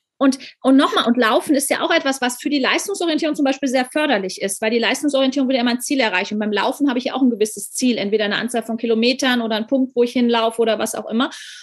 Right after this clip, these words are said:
Und das finde ich, das finde ich so wichtig, was das mit uns macht,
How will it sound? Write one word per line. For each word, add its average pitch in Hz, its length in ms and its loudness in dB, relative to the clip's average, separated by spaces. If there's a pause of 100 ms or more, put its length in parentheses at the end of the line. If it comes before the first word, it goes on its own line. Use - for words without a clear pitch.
(100)
Und 247 200 2
das 339 180 0
finde 370 260 0
ich, 349 140 -4
das 294 220 -2
finde 302 160 2
ich 285 100 -4
so 262 100 0
wichtig, 320 300 -2
was 240 140 0
das 247 160 -4
mit 233 140 0
uns 226 260 -4
macht, 226 340 0